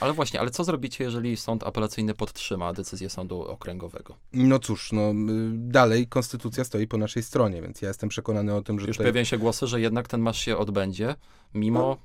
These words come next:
Speaker 1: jeżeli na
Speaker 2: też
Speaker 1: przykład
Speaker 2: tak
Speaker 1: będzie
Speaker 2: uważam.
Speaker 1: zakaz.
Speaker 2: Też tak uważam. Uważam, że tutaj, y, no, my też,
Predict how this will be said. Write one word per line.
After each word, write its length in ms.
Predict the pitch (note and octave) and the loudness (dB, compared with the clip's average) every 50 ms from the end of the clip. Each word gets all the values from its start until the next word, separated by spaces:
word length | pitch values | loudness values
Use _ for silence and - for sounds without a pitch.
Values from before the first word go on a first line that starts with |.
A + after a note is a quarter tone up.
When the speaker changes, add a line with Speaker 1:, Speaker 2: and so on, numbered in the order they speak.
| - - - | -16 -14 -6
Speaker 1:
jeżeli 320 | - A2 G#2+ G#2 A#2 A#2+ A2+ | -4 -2 -2 0 0 2 4
na 80 | A2+ | 4
Speaker 2:
też 100 | C3 A2+ | 4 4
Speaker 1:
przykład 180 | - A2+ B2 G#2+ | 4 2 2 2
Speaker 2:
tak 20 | A3 A3 | 4 4
Speaker 1:
będzie 60 | E3 | 6
Speaker 2:
uważam. 220 | A2+ G#2 F#2+ F2 | 6 4 2 -2
Speaker 1:
zakaz. 280 | E2+ F2 E2 - - - - | -4 -6 -10 -12 -14 -6 0
Speaker 2:
Też 160 | - B2 A#2 | 2 2 2
tak 180 | - - - - | 2 0 0 2
uważam. 400 | C#3 A#2 G#2+ G2+ G2+ G#2+ B2+ C#3+ | 4 4 4 4 4 4 2 2
Uważam, 360 | B2 A2 A#2 A2 A2+ A2 A2+ | 4 4 4 4 4 2 2
że 300 | G#2+ A2 A2 A2 G#2+ G#2+ | 4 4 4 4 4 2
tutaj, 440 | G#2+ - G#2+ - A2 G#2 G#2 G#2 G#2 | 0 -2 -2 0 2 2 2 2 2
y, 680 | G2+ G2+ G2+ G2+ G2+ G2 G2+ G2+ G2+ G2+ G2+ G2 G2 G2+ | 2 2 2 2 0 0 0 0 0 0 0 0 -2 0
no, 140 | G#2 G#2+ A#2 A#2 - - - - | 0 0 0 0 -2 -8 -12 -8
my 400 | - A2+ B2 A2+ B2+ C3+ D#3 E3 | -4 -2 0 4 4 4 6 6
też, 300 | - F3 - - - | 4 2 2 0 -10